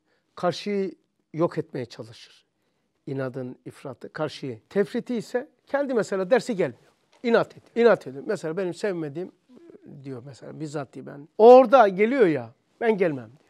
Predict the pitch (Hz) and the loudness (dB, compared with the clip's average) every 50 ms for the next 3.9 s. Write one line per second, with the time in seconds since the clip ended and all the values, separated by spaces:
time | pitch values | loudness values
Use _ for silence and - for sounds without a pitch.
0 | _ - 214 196 214 220 - - - 226 185 - - 233 226 208 277 262 247 214 | _ -10 -10 -8 -8 -10 -10 -10 -10 -10 -6 -2 0 0 0 0 -2 0 2 2
1 | 214 220 226 226 185 - - 214 185 - - _ - 143 120 117 113 _ _ _ | 2 0 -2 -10 -12 -8 -6 -6 -6 -6 -8 _ -18 -18 -18 -20 -20 _ _ _
2 | _ _ - 170 - - 196 196 190 180 165 143 143 170 208 247 _ _ _ _ | _ _ -20 -18 -14 -12 -8 -6 -6 -6 -6 -8 -10 -12 -14 -20 _ _ _ _
3 | _ _ _ - 147 143 175 190 180 180 165 147 123 123 123 127 _ | _ _ _ -18 -16 -14 -12 -12 -10 -10 -12 -12 -14 -18 -20 -20 _